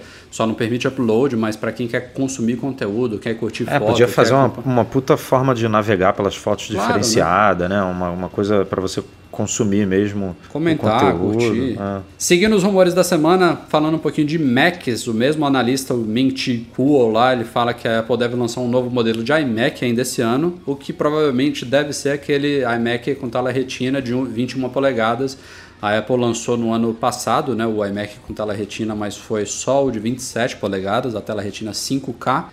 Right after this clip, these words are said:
Speaker 1: e esse de vinte e uma polegadas, vinte e uma polegadas e meia, na verdade, ele continuou com a linha anterior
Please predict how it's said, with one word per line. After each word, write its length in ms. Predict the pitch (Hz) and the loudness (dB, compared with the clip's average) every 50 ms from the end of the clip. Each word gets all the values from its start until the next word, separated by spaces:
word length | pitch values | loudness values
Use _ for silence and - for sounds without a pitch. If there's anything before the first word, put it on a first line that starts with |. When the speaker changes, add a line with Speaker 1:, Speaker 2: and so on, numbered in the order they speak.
| - | -2
Speaker 1:
e 80 | 131 127 | 0 2
esse 240 | 131 139 135 - 147 | 2 2 0 -2 -2
de 100 | 131 131 | -2 -2
vinte 240 | 117 135 135 131 - | 0 0 -2 -2 -2
e 60 | 139 | -2
uma 160 | 131 135 127 | 0 0 0
polegadas, 600 | 131 147 147 147 135 123 120 123 131 131 135 - | 0 0 -2 0 2 2 4 4 2 2 -2 -4
vinte 200 | - 113 110 - | -4 -6 -6 -4
e 40 | 117 | -4
uma 120 | 113 110 | -4 -4
polegadas 340 | 104 113 107 107 107 104 110 | -2 -2 0 0 0 0 0
e 40 | 113 | -2
meia, 260 | 107 107 110 123 123 | 0 0 0 0 0
na 60 | 110 101 | -2 -2
verdade, 500 | 101 101 101 101 107 113 127 135 147 143 - - - - - - - - | -4 -4 -4 -2 -2 -2 -2 -2 -4 -8 -10 -16 -20 -20 -20 -12 -6 -4
ele 140 | 113 120 | -4 -2
continuou 560 | 127 - 135 131 - 135 131 127 123 120 123 120 | -2 -2 -4 -4 -2 -2 0 2 4 2 2 2
com 180 | 123 - 120 | 0 -2 -2
a 60 | 110 | -2
linha 240 | 107 104 110 113 117 | 0 0 0 0 0
anterior 500 | 117 117 143 147 147 143 131 131 147 160 | 0 0 0 2 2 2 2 2 0 -2